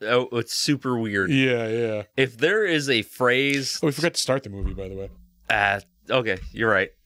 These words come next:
Speaker 1: If there's a phrase to encapsulate this movie, it is fucking weird.
Speaker 2: Fucking weird.
Speaker 1: It's like, it's just
Speaker 2: But
Speaker 1: a
Speaker 2: good weird, like
Speaker 1: fucking weird movie. It's, it's as weird as it needs to be.
Speaker 2: Yeah, not Beau is Afraid weird.
Speaker 1: Yeah. <laughs>
Speaker 2: <laughs> Which we talked about in our last episode.
Speaker 1: Uh-huh.
Speaker 2: Um,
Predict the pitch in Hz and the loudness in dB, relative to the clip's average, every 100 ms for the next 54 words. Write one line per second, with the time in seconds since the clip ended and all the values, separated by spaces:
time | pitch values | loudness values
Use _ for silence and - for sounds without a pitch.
0 | _ _ _ 123 120 202 190 - 120 113 | _ _ _ -4 2 2 0 -2 2 2
1 | 127 127 - 110 98 98 101 117 107 110 | 2 -2 -2 -4 2 0 0 -2 -4 -4
2 | 110 113 123 117 117 98 - _ _ - | -6 -6 -4 0 0 0 -8 _ _ -4
3 | 160 156 117 92 90 87 - - - 233 | -2 -2 -6 -6 -6 -8 -12 -18 -6 -2
4 | 226 220 - 220 214 208 143 104 101 101 | 0 -2 -4 -4 -4 -2 -4 -4 -4 -6
5 | 101 98 - 120 120 123 - - 151 190 | -8 -8 -6 0 0 -2 -8 -10 -6 -4
6 | - 269 190 123 104 104 110 120 175 135 | 0 0 0 -4 -4 -2 0 0 -2 -2
7 | 127 120 107 98 82 143 - - 143 156 | 0 0 0 -2 0 0 -2 -6 -4 0
8 | 160 117 123 165 160 143 113 107 92 - | 0 0 2 4 2 -2 -2 -2 -2 -8
9 | 90 196 202 147 185 - 180 185 156 147 | -2 0 2 0 -2 0 0 0 -2 -4
10 | 180 185 165 110 107 107 113 _ - 135 | -2 0 0 -2 -2 -4 -6 _ -4 2
11 | 113 - - 269 - 151 - 247 - 269 | 2 2 0 -2 0 -2 0 -2 -2 -6
12 | - 214 - 185 196 151 139 143 135 131 | -4 -4 -2 0 0 -2 -6 -6 -6 -6
13 | 131 139 147 - 110 113 - - 127 131 | -6 -4 -6 -6 -12 -10 -10 -6 -2 0
14 | 147 180 _ _ _ _ _ _ _ - | 0 -2 _ _ _ _ _ _ _ -20
15 | - 131 127 123 120 120 | -6 0 2 2 0 -6